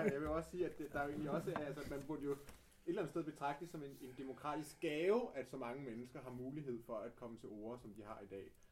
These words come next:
Øh, og, men, øh, jeg, men jeg er alligevel også enig i, i, i de bekymringer, du, du har der, Leif. Og jeg vil også komme med, øh, for lige at runde af her, komme med en, en anden bekymring, fordi der er et citat i slutningen af bogen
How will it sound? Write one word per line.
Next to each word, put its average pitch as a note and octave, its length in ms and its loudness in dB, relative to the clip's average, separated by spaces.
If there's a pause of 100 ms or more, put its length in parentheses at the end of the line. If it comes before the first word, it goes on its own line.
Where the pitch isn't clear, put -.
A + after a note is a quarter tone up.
(360)
Øh, C3 180 4
og, C#3+ 240 2
men, E3 180 4
øh, D#3 240 4
jeg, D#3 260 4
men E3 140 8
jeg F3 80 8
er F3+ 60 8
alligevel G#3 280 8
også F#3+ 280 8
enig G3 280 6
i, F#3+ 200 -2
i, F3 300 -6
i E3 60 -6
de F3 160 -6
bekymringer, F#3+ 520 6
du, E3+ 240 2
du F3 120 0
har F3 240 4
der, F#3 220 6
Leif. - 600 2
Og D#3 60 6
jeg E3 80 12
vil F3+ 80 12
også G3+ 240 8
komme G3+ 320 8
med, F#3+ 220 8 (300)
øh, D3 840 2
for D#3+ 120 0
lige E3 160 4
at E3 60 2
runde D#3+ 160 2
af F3+ 140 2
her, F3+ 140 4
komme F3 240 0
med F3+ 80 2 (100)
en, E3+ 80 2
en E3+ 220 0
anden G#3+ 220 4
bekymring, D#3+ 420 0
fordi E3+ 140 -2
der E3 100 6
er E3 80 8
et D#3+ 120 2
citat G3 360 0 (560)
i F3 80 -8
slutningen A3 480 2
af - 60 -2
bogen C3 380 4